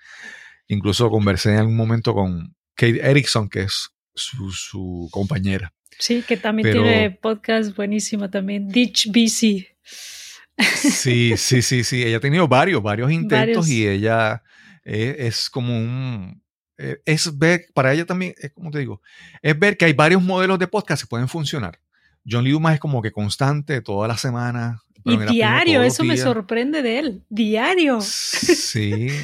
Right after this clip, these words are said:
Speaker 2: <laughs>
Speaker 1: Después fue cambiando y el caso de, de Kate son podcasts por temporada, donde ella toma un tema y después,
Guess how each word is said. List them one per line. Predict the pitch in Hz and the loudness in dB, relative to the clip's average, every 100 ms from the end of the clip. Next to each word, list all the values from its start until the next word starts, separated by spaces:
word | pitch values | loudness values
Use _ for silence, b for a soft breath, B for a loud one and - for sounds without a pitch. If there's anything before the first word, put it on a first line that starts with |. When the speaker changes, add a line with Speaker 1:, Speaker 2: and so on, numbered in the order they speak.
| 147 - | -10 -14
Speaker 2:
<laughs> | - 294 254 | -2 -2 2
Speaker 1:
Después | 294 147 - | 2 2 2
fue | 160 | 0
cambiando | 165 170 165 175 165 160 170 | 2 0 4 4 4 2 0
y | 156 | 0
el | 127 | -2
caso | 127 113 139 | -2 -4 -2
de, | 143 147 147 147 147 - | 0 2 2 0 -4 -14
de | - 120 131 131 | -10 0 2 2
Kate | 123 147 135 | 0 -2 -2
son | - 117 113 117 | -4 -2 -2 -2
podcasts | 117 107 - 127 135 - - _ | -4 -4 -2 -2 -2 -6 -12 _
por | 107 104 107 | 0 0 0
temporada, | 107 104 95 95 95 | -4 -2 -4 -4 -4
donde | 90 90 | -4 -4
ella | 90 | -4
toma | 101 104 | -2 -2
un | 101 95 | -2 -2
tema | - 131 143 139 131 127 123 B B B B | 0 2 4 2 0 0 -4 B B B B
y | - | 0
después, | 113 - 113 123 - - | 2 2 2 2 0 -4